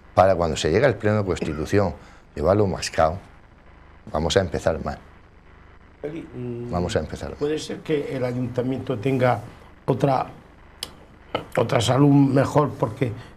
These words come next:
Speaker 2: eh, el alcalde tiene previsto ir a Madrid la semana que viene para el tema de Hacienda y el tema, <clears throat> de alguna forma, eh, el, el tema de la deuda.
Speaker 1: Sí.
Speaker 2: Mm, ¿tú crees que si hay menos,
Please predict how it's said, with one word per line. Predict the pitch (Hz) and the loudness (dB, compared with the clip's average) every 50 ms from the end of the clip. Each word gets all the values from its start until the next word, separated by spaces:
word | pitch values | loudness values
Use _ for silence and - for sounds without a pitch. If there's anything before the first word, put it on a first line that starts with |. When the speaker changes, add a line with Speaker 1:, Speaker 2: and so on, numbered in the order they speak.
| - - - | -12 -2 0
Speaker 2:
eh, | 127 - - | 0 2 2
el | 151 127 131 | 4 4 4
alcalde | 127 - - 123 127 151 160 | 2 2 0 0 2 2 2
tiene | 147 151 156 170 175 165 | 4 4 4 4 2 0
previsto | 135 135 127 123 127 135 107 - - 151 151 | 2 2 2 2 2 2 0 0 2 4 4
ir | 143 135 135 139 | 6 6 6 6
a | 139 | 6
Madrid | 139 135 131 123 117 120 139 165 160 | 6 4 4 2 0 0 -2 0 0
la | 151 139 120 | 0 -2 -2
semana | - 117 104 107 107 104 104 | -2 -2 0 2 2 2 2
que | 95 104 | 2 2
viene | 104 117 117 123 117 | 2 2 4 2 2
para | 113 - 117 107 104 | 2 0 0 2 0
el | 104 - | 0 0
tema | - - 117 117 120 113 | 0 0 2 2 2 2
de | 113 | 2
Hacienda | 107 107 - - 147 151 151 151 151 | 0 -2 -2 -2 -2 0 0 0 0
y | 143 123 | 0 -2
el | 101 104 | -2 -4
tema, | - - 123 120 120 113 107 110 - - - - - - - - - - - - | -2 -2 0 2 2 2 0 -2 -8 -16 -20 -20 -20 -20 -20 -20 -20 -18 -8 -6
<clears throat> | - - - - - | -4 -4 -4 -2 2
de | 131 131 | 4 4
alguna | 120 120 143 143 131 | 4 4 4 2 2
forma, | - - 147 143 160 170 170 165 - - - - - - - - - - - - - - - 101 | 2 2 2 4 4 2 2 0 -4 -12 -18 -20 -20 -20 -20 -20 -20 -20 -20 -20 -20 -14 -8 -4
eh, | 87 - 139 135 135 139 147 - - 131 127 127 | 0 2 2 2 4 2 2 2 2 -2 -2 -2
el, | 120 120 | 0 0
el | 123 110 | 0 0
tema | - - 151 151 160 160 | 4 4 6 6 6 4
de | 156 151 | 4 4
la | 139 139 135 | 4 4 4
deuda. | 127 143 143 139 131 117 110 | 6 6 4 4 4 4 2
Speaker 1:
Sí. | 101 101 90 90 | 0 -2 -4 -4
Speaker 2:
Mm, | 92 113 120 117 110 107 110 - - - - - - - - | -4 -2 0 0 -2 -2 -4 -10 -16 -20 -20 -20 -20 -8 -2
¿tú | - 170 170 | 0 2 4
crees | 202 190 - | 4 2 2
que | - - 160 | 2 0 0
si | - - 151 143 | 2 4 4 4
hay | 143 143 143 143 143 | 6 6 6 4 2
menos, | 147 143 139 131 131 139 147 156 156 151 135 120 - - - | 2 0 0 2 4 6 6 8 8 6 4 2 0 -2 -8